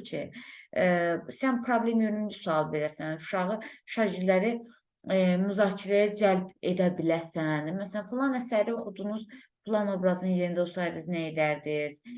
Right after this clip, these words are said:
Və yaxud da əsərin sonu belə bitməsə, elə bitsə nə olardı? Və yaxud da əsərin sonunu siz necə davam elətdirərdiniz?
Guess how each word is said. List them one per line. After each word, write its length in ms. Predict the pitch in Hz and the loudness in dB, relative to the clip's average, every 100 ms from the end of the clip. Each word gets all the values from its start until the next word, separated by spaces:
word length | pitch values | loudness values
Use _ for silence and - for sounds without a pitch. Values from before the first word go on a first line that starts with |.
| 233 - | -6 2
Və 140 | 202 | 4
yaxud 280 | 208 208 - | 4 2 -2
da 140 | 208 - | 0 2
əsərin 400 | 185 - 202 220 | 0 0 0 0
sonu 260 | 208 196 196 - _ | 0 -2 -4 -6 _
belə 320 | 185 185 196 | 4 8 8
bitməsə, 560 | 190 190 - 170 - 180 | 6 -2 -2 -6 0 0
elə 300 | 165 175 175 | 2 2 0
bitsə 460 | 170 - - 180 165 | -2 -6 -4 0 2
nə 160 | 165 | 2
olardı? 580 | 156 156 151 147 143 160 | 2 2 4 2 2 0
Və 160 | 160 185 | 2 4
yaxud 220 | 208 - | 2 0
da 120 | 185 190 | 0 0
əsərin 360 | - 185 202 | 2 0 0
sonunu 380 | - 208 185 190 190 - - | -2 0 2 2 0 -12 -18
siz 300 | - 202 190 | -10 -2 2
necə 340 | 190 185 180 | 4 6 6
davam 320 | 180 175 170 170 | 6 6 6 6
elətdirərdiniz? 1200 | 165 156 156 160 156 151 147 - 151 147 143 | 4 2 -4 0 2 2 0 -2 -2 -2 -6